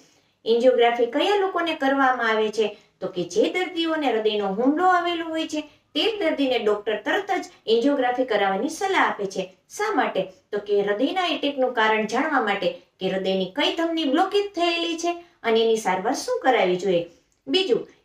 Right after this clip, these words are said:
જે દર-, જે વ્યક્તિઓને હૃદય, છાતીમાં દુખાવો રહેતો હોય છે, શ્વાસ લેવામાં તકલીફ થતી હોય છે અને છાતીમાં ભારેપણું અથવા તો ગભરામણ લાગવી,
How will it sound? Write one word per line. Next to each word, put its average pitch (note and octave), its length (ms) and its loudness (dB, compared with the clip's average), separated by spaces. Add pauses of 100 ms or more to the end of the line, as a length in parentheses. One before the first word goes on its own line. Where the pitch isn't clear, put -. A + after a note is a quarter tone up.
જે E4+ 220 0
દર-, F4+ 260 -2
જે D4+ 240 4
વ્યક્તિઓને D4 680 0
હૃદય, F#3+ 240 -2
છાતીમાં F#3+ 640 -4
દુખાવો C#4+ 420 0
રહેતો F4+ 320 -2
હોય E4+ 140 0
છે, E4+ 280 -6 (280)
શ્વાસ G#3 280 -2
લેવામાં F#3+ 320 0
તકલીફ F4 400 -4
થતી F#4 240 -2
હોય F4 180 0
છે E4 320 -4 (800)
અને B3 200 2
છાતીમાં G#3+ 520 0
ભારેપણું D#4+ 500 2
અથવા A#3 280 -2
તો A3 120 0
ગભરામણ F4 540 0
લાગવી, D#4 300 -4